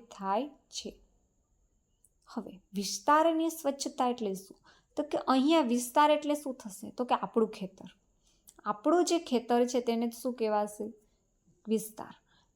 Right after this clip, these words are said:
તો આ જે આપણું ખેતર છે તેને સ્વચ્છ રાખવું જરૂરી છે. કારણ શું? તો કે નીંદણ છે તે શું? તો કે અમુક એવા જંતુઓ છે જેવા કે સફેદ માખી.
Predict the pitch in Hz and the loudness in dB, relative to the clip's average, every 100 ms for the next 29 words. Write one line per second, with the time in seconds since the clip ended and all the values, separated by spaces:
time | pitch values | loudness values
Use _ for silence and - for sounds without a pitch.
0 | - - - 233 262 277 311 262 247 277 | 0 0 2 4 6 6 6 6 4 2
1 | 285 - 226 226 269 294 294 254 220 226 | 0 -2 -2 2 4 2 2 -2 0 0
2 | 233 269 277 240 240 - 277 208 208 - | 0 -2 -2 -2 -2 0 2 2 0 -4
3 | 285 - - 233 196 190 185 185 - - | -6 -4 -2 0 0 0 -2 -6 -12 -16
4 | _ _ _ - 214 240 240 226 - - | _ _ _ -4 4 4 4 -2 -8 -18
5 | - _ _ _ 269 254 262 214 220 233 | -20 _ _ _ -4 0 2 2 2 4
6 | 294 320 311 311 294 285 285 285 262 262 | 4 4 2 -2 0 -2 -2 -4 0 -2
7 | 254 262 226 226 277 277 - 233 240 285 | 0 0 0 2 0 -2 0 2 4 2
8 | 240 233 226 226 220 220 214 208 208 220 | 4 2 2 2 0 0 -2 0 2 0
9 | 285 269 247 226 185 190 - | 0 -4 0 0 0 -8 -10